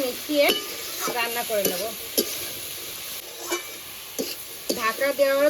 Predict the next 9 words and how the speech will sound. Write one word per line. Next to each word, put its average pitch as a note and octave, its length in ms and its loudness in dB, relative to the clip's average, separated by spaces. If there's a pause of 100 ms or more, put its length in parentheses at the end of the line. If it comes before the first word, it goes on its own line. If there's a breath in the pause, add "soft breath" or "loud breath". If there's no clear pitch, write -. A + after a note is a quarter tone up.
(100)
দরকার C4 360 4
হবে A#3 240 2
না, C4+ 60 4 (120)
শাপলাগুলো B3 560 2 (140)
এমনিই B3 360 0
গলে F3+ 240 0
যাবে। E3 220 -2 (4000)
এই D#4+ 120 -2
দেখুন D4+ 200 -6